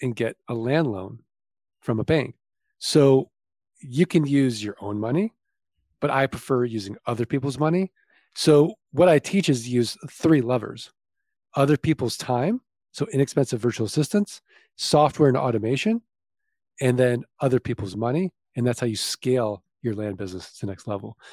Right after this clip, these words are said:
But when I started, I only started with three thousand dollars. I have clients who start with five hundred dollars.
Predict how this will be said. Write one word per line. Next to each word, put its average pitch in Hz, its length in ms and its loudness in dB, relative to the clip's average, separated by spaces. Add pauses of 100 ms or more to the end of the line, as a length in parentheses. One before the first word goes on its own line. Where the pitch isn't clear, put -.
(140)
But 175 180 4
when 175 120 4
I 175 80 4
started, 160 560 4
I 151 60 0
only 180 140 4
started 156 180 4
with 120 100 -4
three 147 120 -2
thousand 113 280 -2
dollars. 156 460 2 (320)
I 156 60 0
have 139 160 0
clients 156 300 2
who 123 60 -10
start 120 160 0
with 92 100 -16
five 139 240 0
hundred 139 140 -2
dollars. 127 400 -4